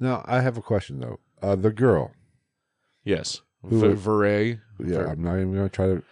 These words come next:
Speaker 2: I fucking, I Googled it and listened to it, but, like, it, it had the,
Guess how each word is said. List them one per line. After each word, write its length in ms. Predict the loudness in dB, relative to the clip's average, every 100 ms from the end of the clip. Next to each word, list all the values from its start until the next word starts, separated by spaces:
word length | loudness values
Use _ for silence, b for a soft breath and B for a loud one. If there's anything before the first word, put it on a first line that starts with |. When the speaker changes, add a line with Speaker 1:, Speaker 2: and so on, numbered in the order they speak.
| B B
Speaker 2:
I 180 | 2 2
fucking, 340 | 4 2 0 -2
I 100 | -2
Googled 440 | 0 0 2 2
it 200 | 4 2
and 180 | -2 -6
listened 380 | -2 -2 -4 -2
to 160 | 2
it, 100 | 2
but, 220 | 0 -6 -4
like, 160 | -6
it, 180 | -4 -2
it 100 | 0
had 180 | -2 -2
the, 180 | -4 -4